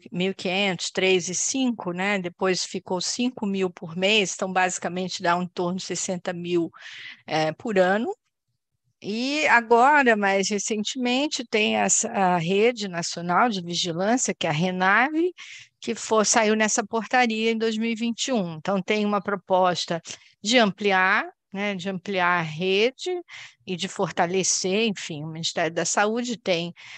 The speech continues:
é, um, uma publicação, né, que tem toda uma, uma,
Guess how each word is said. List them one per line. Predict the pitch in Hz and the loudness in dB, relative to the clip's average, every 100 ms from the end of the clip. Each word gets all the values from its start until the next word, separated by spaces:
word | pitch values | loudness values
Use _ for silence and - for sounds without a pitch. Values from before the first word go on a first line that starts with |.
| - | -10
é, | 147 160 | -4 -2
um, | 180 208 180 175 156 139 - 151 170 165 | -2 -4 -6 -6 -8 -12 -14 -14 -14 -10
uma | 165 | -12
publicação, | 165 202 180 196 170 147 - 185 208 226 | -10 -8 -8 -2 0 0 -2 2 2 2
né, | 180 175 | -2 -4
que | 185 - | -6 -8
tem | 185 175 | -6 -6
toda | 165 196 190 196 | -4 -2 -2 -2
uma, | 190 180 165 147 - | 0 2 2 0 -4
uma, | 175 170 165 156 147 151 | -8 -6 -2 -2 -2 -6